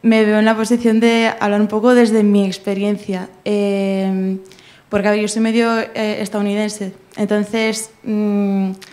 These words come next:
conozco, bueno, voy ahí regularmente, conozco mi, o sea, tengo mi familia ahí, pero, o sea, yo me he criado aquí. Y entonces a mí me han transmitido algunos valores buenos de Estados Unidos y veo cosas que m-,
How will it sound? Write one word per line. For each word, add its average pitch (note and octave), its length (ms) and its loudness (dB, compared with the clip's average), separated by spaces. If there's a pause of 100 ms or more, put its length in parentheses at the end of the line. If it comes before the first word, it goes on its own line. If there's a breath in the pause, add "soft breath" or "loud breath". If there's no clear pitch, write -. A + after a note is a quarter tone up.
(240 loud breath)
conozco, G#3 880 0
bueno, F#3 240 -6 (480)
voy G#3 180 0
ahí G#3 400 2
regularmente, G3+ 840 0
conozco F#3+ 360 -4
mi, F#3+ 380 -2
o F#3+ 80 -8
sea, F#3+ 120 -8
tengo F#3+ 160 0
mi G3 60 2
familia F#3+ 420 -4
ahí, D4 300 -4 (960)
pero, G3 640 2
o G#3 60 -6
sea, G3 180 -4
yo G3 120 -2
me G3+ 100 -2
he - 20 -8
criado G#3 300 0
aquí. G3 320 -6 (1120 soft breath)
Y A3 100 -2
entonces G#3+ 560 -2
a G#3+ 60 -6
mí G#3 80 -4
me A3 80 -4
han A3+ 60 -4
transmitido A3 480 -4
algunos A3 320 -2
valores G#3+ 480 -2 (100)
buenos A3 380 0
de G#3 80 -2
Estados G#3 340 -6
Unidos A3 500 -2
y G#3 240 -2
veo A3 500 -2
cosas A3 520 -4
que G3+ 140 -6
m-, F#3+ 320 -6